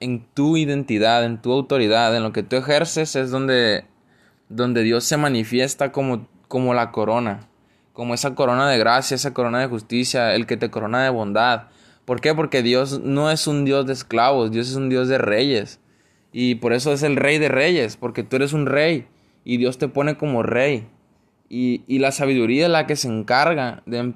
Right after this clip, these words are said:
de hacerte ejercer ese reinado, esa corona. Es la que se encarga de, de poner el camino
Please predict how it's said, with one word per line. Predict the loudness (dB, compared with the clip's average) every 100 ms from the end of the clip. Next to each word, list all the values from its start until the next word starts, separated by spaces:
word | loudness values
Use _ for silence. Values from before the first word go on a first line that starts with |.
| -10
de | -4 -2
hacerte | 0 -2 -4 -2 -4
ejercer | -2 -2 -2 -2 0 0
ese | -2
reinado, | -4 -2 -4 -2 0 -2
esa | -4 -8
corona. | -4 -2 -2 -4 -10 _ _ _
Es | -4 -2
la | 0
que | -2
se | -4
encarga | -2 0 2 2
de, | 0 -2 -8
de | -4 -4
poner | -2 -4 0 0
el | -2 -2
camino | -2 0 0 0 -2 -4